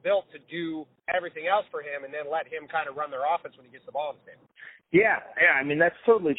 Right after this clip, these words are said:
Speaker 2: true. And, and that's kind of why, that's one of the reasons why I do think it's sustainable. Like, it's one of the, it's one of the interesting things about Russ. Like, people, people talk about his, I think when we talk about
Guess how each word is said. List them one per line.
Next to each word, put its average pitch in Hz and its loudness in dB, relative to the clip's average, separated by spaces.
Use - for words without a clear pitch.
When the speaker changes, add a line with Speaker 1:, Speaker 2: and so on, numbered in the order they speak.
Speaker 2:
true. 143 6
And, 160 6
and 185 4
that's 208 4
kind 226 2
of 143 -4
why, 139 0
that's 143 -8
one 170 0
of 147 -2
the 143 -4
reasons 135 -8
why 135 2
I 127 -4
do 160 -8
think 160 -10
it's 170 -8
sustainable. 180 0
Like, - 4
it's 214 2
one 247 2
of 302 4
the, 262 8
it's - -20
one 330 -4
of 339 -6
the 311 -4
interesting 190 -10
things 160 -8
about 139 -4
Russ. 113 -8
Like, 123 -10
people, 214 2
people 240 2
talk 156 2
about 175 4
his, 151 -8
I 196 -2
think 302 -12
when 339 2
we 294 -4
talk 175 -2
about 165 -2